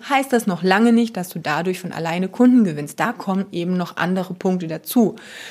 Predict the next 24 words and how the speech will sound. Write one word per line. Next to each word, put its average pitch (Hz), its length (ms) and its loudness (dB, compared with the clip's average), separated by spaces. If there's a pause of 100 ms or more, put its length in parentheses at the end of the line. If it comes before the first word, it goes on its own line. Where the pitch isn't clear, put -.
(200)
Das 180 120 -6
habe 214 140 4
ich 214 160 0
in 190 100 0
meinem 180 300 2
Webinar 180 440 2
über 247 140 2
das 233 120 -2
Erfolgsfundament 214 840 0
schon 202 160 -4
mal 196 240 -2 (460)
ausgedrückt. 208 800 0 (720)
Ich 214 60 -2
habe 208 100 0
schon 208 140 2
mal 208 100 4
gesagt, 196 240 2
dass 185 100 0
viele 226 300 2
Säulen 202 380 2 (100)
auf 247 280 0
dieser 208 380 2
guten 214 460 2
Basisausbildung 208 1300 -2